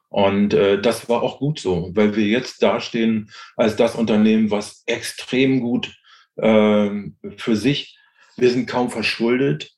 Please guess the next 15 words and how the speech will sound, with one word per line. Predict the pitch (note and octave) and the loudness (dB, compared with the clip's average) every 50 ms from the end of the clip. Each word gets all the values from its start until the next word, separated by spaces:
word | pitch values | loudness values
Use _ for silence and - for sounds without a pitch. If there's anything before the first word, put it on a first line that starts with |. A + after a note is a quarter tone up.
| _ _ _ - | _ _ _ 0
wir | G#2+ A#2 A2+ | 2 4 4
haben | A2 A2+ | 4 4
eine | A2 A2 A2+ A2+ A2 | 4 4 4 2 0
gute | G#2+ A2+ A2+ A2 B2 G#2 | -2 -6 -4 -4 -2 0
Eigenkapitalquote | G#2 A2 B2+ C3+ C3 B2 A#2+ A#2 C3 B2+ - A#2+ G#2+ A2 G#2+ - - - A#2+ A#2 A#2 - B2 A#2+ A#2 G#2+ _ - - - _ - | 0 0 -2 -2 -6 -8 -10 -10 -10 -8 -6 -2 -2 -2 -2 -4 -6 -4 -4 -2 -2 -2 -4 -4 -4 -8 _ -20 -20 -16 _ 0
und, | A#2+ A#2 A2+ A2+ A2+ G#2+ G#2+ | 4 6 6 6 6 4 2
äh, | A2+ - G#2+ G#2 G#2 G#2 G#2 G#2 G2 | 2 2 2 4 4 2 2 0 -2
die, | G2+ G#2+ G#2+ G#2+ G#2+ G#2+ G#2+ | -2 0 2 2 2 2 2
äh, | A2 G#2+ | 0 -4
Prognosen | - - - A#2 F#2+ A2 A2 A2+ A#2+ A#2 A2+ | -4 -4 -8 -6 -2 2 2 2 2 2 0
für | - - A#2+ | -6 -6 -4
die | A2 G#2+ G#2 | -4 -4 -4
Zukunft | - A#2 A2+ - - A#2+ A2 G#2+ - | -4 -8 -8 -6 -4 -4 -4 -2 -2
sind | A2 G#2 G2+ | -2 -2 0
gut. | G#2 A2+ B2 B2 - | 0 0 0 -2 -4